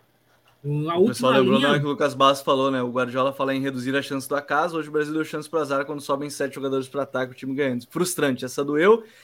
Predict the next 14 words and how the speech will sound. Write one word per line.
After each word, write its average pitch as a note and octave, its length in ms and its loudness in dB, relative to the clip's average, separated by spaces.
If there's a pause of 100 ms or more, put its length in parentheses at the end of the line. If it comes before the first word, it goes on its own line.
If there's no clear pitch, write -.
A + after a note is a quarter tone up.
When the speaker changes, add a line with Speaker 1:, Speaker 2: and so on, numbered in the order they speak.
(200)
Speaker 1:
E G3 440 0
a E3+ 180 2
zaga, F#3 420 2
po-, G3 160 -8
o D#3 140 -6
Renato F3+ 320 -4
Gomes, F3 180 -8
bom D3+ 160 -10
comentário D#3+ 420 -4
aqui, B2+ 100 -8
ó. - 220 -6
A C3 80 -2
zaga D#3+ 240 0
poderia F3 800 4